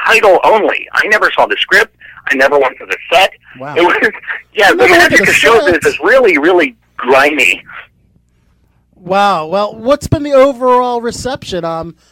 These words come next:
Speaker 2: I liked it. I thought it was great. But, uh, did a lot of people, like, true Saved by the Bell fans accept this, uh, backstory, this, uh, authorized story?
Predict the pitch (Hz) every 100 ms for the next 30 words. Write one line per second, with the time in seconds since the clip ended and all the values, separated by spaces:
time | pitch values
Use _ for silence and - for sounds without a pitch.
0 | _ - 262 359 175 160 196 196 240 254
1 | 214 170 139 180 233 160 - 151 143 -
2 | 160 151 143 160 160 190 170 196 226 -
3 | 240 233 190 - - 233 226 226 202 190
4 | 175 165 160 170 - 196 202 190 - _
5 | _ _ _ 165 - 208 202 _ 190 -
6 | - 196 180 180 175 _ - 185 - -
7 | 226 247 220 151 - - 160 151 165 -
8 | - 160 165 180 165 - 180 214